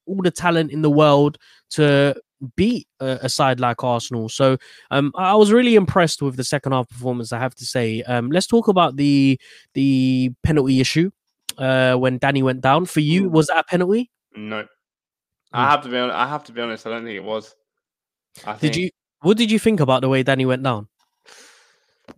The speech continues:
Speaker 2: Again, it's that, oh, I don't, 'cause I'm an Arsenal fan. Obviously, I want, I want us to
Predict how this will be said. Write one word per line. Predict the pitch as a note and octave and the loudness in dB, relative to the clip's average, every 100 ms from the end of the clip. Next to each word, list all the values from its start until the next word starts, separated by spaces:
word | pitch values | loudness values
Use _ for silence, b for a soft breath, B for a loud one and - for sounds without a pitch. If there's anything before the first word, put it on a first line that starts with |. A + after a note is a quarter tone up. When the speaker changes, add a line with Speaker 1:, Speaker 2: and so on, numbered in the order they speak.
| _ _ _ b b b | _ _ _ b b b
Speaker 2:
Again, | B2+ C#3 G3+ G#3 D3 G#2+ | -8 -2 0 0 -2 -6
it's | A#2 - | -12 -6
that, | F3+ F#3+ C#3 A#2+ | -2 -2 -2 -4
oh, | D#3 D3 C3 A#2+ A2 | -4 -4 -4 -4 -4
I | G2 C#3+ | -4 -4
don't, | D#3+ F#3+ D#3 C#3+ | -2 -4 -6 -10
'cause | F#3 | -6
I'm | F3+ | -4
an | F3+ | -2
Arsenal | F#3 F#3 E3 | -2 -4 -10
fan. | E3+ E3+ D3 | -6 -4 -4
Obviously, | D3+ D#3 D#3 | -6 -10 -8
I | C#3+ | -8
want, | D3 D3 B2 | -6 -8 -10
I | A2 D3 | -4 -4
want | D3+ D#3+ D#3 | -2 -6 -6
us | A#2+ C3 - | -8 -8 -10
to | - B2 | -12 -12